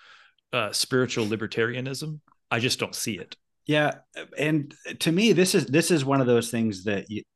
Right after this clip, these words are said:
Speaker 2: you would call wizard dueling.
Speaker 1: Mm-hmm. I knew
Speaker 2: Um,
Speaker 1: today was gonna be a wizard's duel.
Speaker 2: Yeah. K-, for the kids at home, explain, explain Wizard's Duel.
Speaker 1: So, so, uh, if you back up, well, not back up, if you go to, uh, Exodus,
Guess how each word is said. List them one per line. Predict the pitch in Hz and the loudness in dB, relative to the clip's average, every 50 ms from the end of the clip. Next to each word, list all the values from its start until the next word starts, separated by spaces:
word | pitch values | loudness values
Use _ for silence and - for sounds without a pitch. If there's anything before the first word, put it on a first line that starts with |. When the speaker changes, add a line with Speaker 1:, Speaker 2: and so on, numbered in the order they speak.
| _ _ _ _ | _ _ _ _
Speaker 2:
you | - 107 107 117 113 | -8 -2 0 0 2
would | 110 104 101 | 2 0 0
call | - 113 101 95 | -2 -2 -2 0
wizard | 95 104 107 101 110 113 104 98 | 2 2 2 2 2 -2 -2 -2
dueling. | 113 110 110 113 113 117 117 117 117 - - - - - _ _ _ _ _ _ _ | -2 -2 0 0 -2 -2 -4 -4 -6 -10 -12 -16 -16 -16 _ _ _ _ _ _ _
Speaker 1:
Mm-hmm. | 160 156 202 208 208 - _ _ _ _ _ _ _ _ _ _ _ _ | 0 2 2 0 -2 -6 _ _ _ _ _ _ _ _ _ _ _ _
I | - 170 190 | 0 4 6
knew | - 208 | 6 6
Speaker 2:
Um, | 196 | 6
Speaker 1:
today | 175 156 139 135 | 6 4 4 4
was | 131 123 120 | 2 2 0
gonna | 131 123 | 0 0
be | 117 117 | 0 0
a | 113 107 | -2 -2
wizard's | 107 104 101 101 92 - | -4 -6 -8 -10 -12 -10
duel. | - 107 98 85 - _ _ _ _ - | -10 -8 -8 -10 -12 _ _ _ _ -8
Speaker 2:
Yeah. | - 98 85 - _ _ _ _ _ _ _ _ _ _ _ _ _ _ _ | -6 -6 -6 -8 _ _ _ _ _ _ _ _ _ _ _ _ _ _ _
K-, | - - | -8 -8
for | - - - 143 | -6 -2 0 2
the | 131 123 | 2 2
kids | - - 143 127 127 | 2 0 0 0 0
at | 104 | 0
home, | 123 117 110 101 98 | 0 0 0 0 -2
explain, | 98 - - - 123 117 117 113 - - - | -4 -6 -6 -2 0 2 2 0 0 -2 -6
explain | 110 104 - - - 127 127 120 110 | -8 -8 -8 -4 -2 0 2 2 2
Wizard's | 104 113 101 101 107 98 - - | 2 2 2 2 0 -2 -2 -4
Duel. | 117 98 92 | -2 0 0
Speaker 1:
So, | 90 - - 175 165 156 156 - - - - - - _ - | 2 4 4 4 4 4 0 -6 -16 -20 -20 -20 -16 _ -2
so, | - - 175 160 156 156 156 - | 2 4 4 4 4 2 0 -4
uh, | 170 170 156 156 - | -6 -4 -4 -6 -6
if | 175 131 | -2 0
you | 156 139 | 2 4
back | 127 151 170 165 - | 4 4 4 4 4
up, | 160 151 156 - | 4 2 2 2
well, | - 117 | -2 -6
not | 98 85 | -6 -6
back | 101 95 92 - - | -8 -8 -6 -6 -6
up, | 101 95 - | -6 -6 -6
if | 110 - | -6 -4
you | 135 | -2
go | 123 151 156 156 147 | 2 4 4 4 2
to, | - - - 139 131 127 123 117 110 113 | 0 -2 -2 0 0 0 0 0 0 0
uh, | 107 107 104 - | 0 0 -2 -2
Exodus, | 123 117 - - 98 92 95 - - - - - | -6 -6 -6 -8 -8 -4 -2 0 0 0 -2 -6